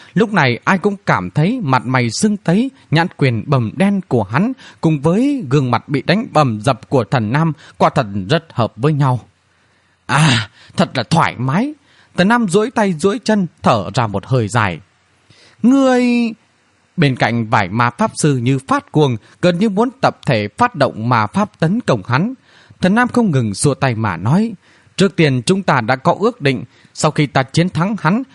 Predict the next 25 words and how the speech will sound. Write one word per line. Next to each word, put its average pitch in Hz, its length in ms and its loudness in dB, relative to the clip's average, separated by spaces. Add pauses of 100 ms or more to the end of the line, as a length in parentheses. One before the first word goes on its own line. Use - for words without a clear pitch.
(120)
các 156 140 -2
người 139 160 2
không 175 240 0
được 123 200 -2
làm 95 220 0
khó 180 300 -2
ta." 156 240 2 (420)
Nói 135 320 2
xong, 139 240 -2 (160)
hắn 233 200 0
vẻ 127 200 0
nghênh 123 320 -2
ngang 113 320 -4
muốn 214 240 0
rời 110 220 0
khỏi. 110 300 0 (680)
Tại 156 220 2
tràng, 156 280 2
các 240 180 -2
học 139 200 0
sinh 226 140 0
Thần 113 240 -2
Phong 208 240 -2
học 120 240 -2
viện 135 180 0